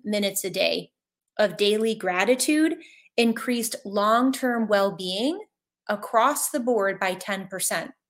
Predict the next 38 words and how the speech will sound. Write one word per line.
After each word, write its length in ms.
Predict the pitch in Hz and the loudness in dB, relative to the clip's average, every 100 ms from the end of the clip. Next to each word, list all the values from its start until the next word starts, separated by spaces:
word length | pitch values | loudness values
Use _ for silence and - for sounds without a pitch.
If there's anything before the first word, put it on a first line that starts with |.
| _ _ _ _ _ _ - - - - | _ _ _ _ _ _ -12 -12 -14 -10
So 220 | - 254 247 | 4 8 8
if 160 | 247 | 8
you're 180 | 277 330 | 10 10
a 40 | |
metrics 560 | 320 262 254 - 240 - | 12 10 8 6 2 2
lover 440 | 208 196 196 190 - | 0 2 4 2 2
like 240 | 202 196 - | 0 0 -2
I 140 | 208 214 | -2 -2
am, 280 | 202 190 | -2 -4
I 100 | 185 | -4
love 200 | 185 202 | -2 -2
to 80 | 214 | -2
see 260 | 220 233 185 | -4 -2 -2
data 440 | 208 196 208 202 - | 2 4 4 2 0
and 160 | 190 | -10
analytics. 840 | - 202 196 196 254 214 190 - - - - _ _ _ | -6 -6 -6 0 4 4 4 2 -2 -6 -20 _ _ _
That 400 | 170 208 269 392 - - | -2 2 4 2 -2 -18
really 460 | 160 202 233 233 208 | -8 0 2 2 0
is 120 | 202 | -2
tremendous 1000 | - 214 190 185 202 196 - - - - - | -4 -4 -4 -6 -4 0 0 0 -2 -6 -10
because, 380 | 208 220 202 | -6 -4 -4
one, 240 | 175 220 269 | 0 4 4
it's 240 | 277 - | 4 0
free. 420 | - 185 170 214 - _ _ _ _ _ | -2 -6 -8 -10 -18 _ _ _ _ _
Two, 500 | - 269 269 285 302 - | -4 0 0 0 -4 -4
we 100 | 220 | -4
have 180 | 208 208 | -2 -4
the 60 | |
power 340 | 208 214 208 202 | -4 -2 -2 -2
to 60 | |
cultivate 580 | 196 - 196 202 185 170 | -4 -6 -8 -8 -8 -4
it. 200 | 170 170 - _ _ - - | -4 -4 -10 _ _ -20 -16
Three, 480 | 214 214 247 269 277 - | -8 -2 0 0 -2 -6
we 100 | 214 | -8
can 200 | 214 214 | -6 -8
create 400 | - 220 208 196 | -6 -4 -2 -2
a 100 | 185 | -4
daily 440 | 208 196 208 202 | -2 -4 -4 -6